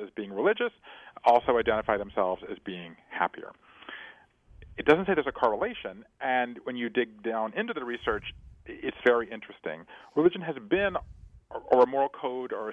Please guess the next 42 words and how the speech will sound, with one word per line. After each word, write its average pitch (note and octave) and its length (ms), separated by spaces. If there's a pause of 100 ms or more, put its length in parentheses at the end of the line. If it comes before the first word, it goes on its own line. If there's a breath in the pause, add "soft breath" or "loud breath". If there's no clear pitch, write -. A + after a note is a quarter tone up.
(180)
some D3 220
sort C3 120
of G#2+ 60
value A2+ 360
system - 280
has G2 120
been B2 160
on A#2 100
almost D3 320
every A#2+ 340
list G#2+ 260
that's A2 140
ever A2 180
been G#2+ 160
created G2+ 560 (380 loud breath)
of G#2+ 240 (640 loud breath)
what A#2 220
happy A2+ 240
families G#2 320
have G2 160
in G2 80
common, F#2+ 400
going G#2 200
back G2+ 260
to G2 80
the F#2+ 140 (280)
smattering A2 440
of F#2+ 80
these G2 160
lists F#2+ 240 (360 loud breath)
that - 100
began G#2 280
in G2+ 60
the G2 40
nineteen F#2+ 320 (140)
sixties. E2+ 460 (800 loud breath)
But A#2 140
what C#3+ 160
the D#3+ 120 (320)
most G3+ 240
recent C4+ 240
research E3 280